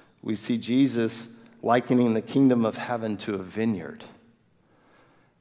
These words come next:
And grapes at the time were a very important crop to the Israelites.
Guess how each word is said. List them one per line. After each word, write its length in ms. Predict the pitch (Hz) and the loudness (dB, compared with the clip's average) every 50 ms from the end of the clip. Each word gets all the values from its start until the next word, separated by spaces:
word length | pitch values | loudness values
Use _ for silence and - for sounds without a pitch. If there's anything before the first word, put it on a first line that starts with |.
| _ | _
And 240 | - - 113 117 113 | -10 -6 -4 -4 -4
grapes 480 | 117 113 123 135 147 151 151 - - - | -2 0 2 4 4 2 0 -2 -6 -6
at 140 | 131 131 | -6 -4
the 80 | - 117 | -4 -8
time 720 | 104 - - - 117 113 113 113 110 107 104 101 104 107 | -8 -6 -4 0 0 2 2 0 -2 -4 -6 -8 -10 -10
were 140 | - 113 104 | -10 -10 -10
a 20 | 101 | -8
very 340 | 98 110 113 113 113 110 | -6 -4 -4 -4 -4 -4
important 640 | 110 104 98 98 - - - 113 117 - 123 104 92 | -4 -6 -8 -10 -12 -8 -6 -6 -4 -4 -6 -10 -10
crop 540 | - - - - 117 107 104 95 - - - - - _ _ _ _ _ _ _ _ _ _ _ _ _ | -12 -12 -6 -4 -4 -2 -2 -4 -6 -12 -20 -20 -20 _ _ _ _ _ _ _ _ _ _ _ _ _
to 180 | - - 113 107 | -12 -6 -6 -6
the 340 | 101 101 98 92 95 98 - _ _ - | -6 -6 -10 -10 -10 -12 -16 _ _ -12
Israelites. 1000 | - 110 - - 95 101 95 90 90 90 92 92 92 90 - - - - - | -10 -10 -10 -8 -10 -10 -10 -8 -10 -10 -10 -10 -10 -12 -14 -18 -20 -20 -20